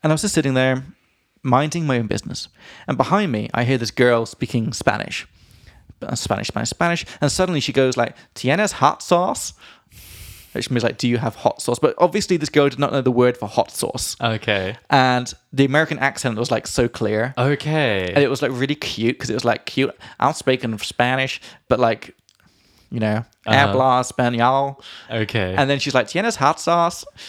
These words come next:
Speaker 1: And I was like, "I find that so cute." And I happened to know the word for hot sauce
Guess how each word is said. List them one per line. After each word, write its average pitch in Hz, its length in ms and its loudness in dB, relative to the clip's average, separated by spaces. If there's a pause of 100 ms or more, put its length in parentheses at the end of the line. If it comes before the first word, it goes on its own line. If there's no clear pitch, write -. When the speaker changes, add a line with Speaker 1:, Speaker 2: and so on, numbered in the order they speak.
(520)
Speaker 1:
And 143 280 2
I - 20 0
was 120 120 -2
like, - 160 0
"I 131 60 -4
find - 180 -6
that - 80 -8
so - 140 -4
cute." - 200 -6
And 135 100 6
I 214 120 4
happened 127 480 -4
to - 140 -4
know 104 340 -2 (140)
the 127 80 -4
word 113 260 -2
for 117 80 -6
hot 156 180 2
sauce - 420 -6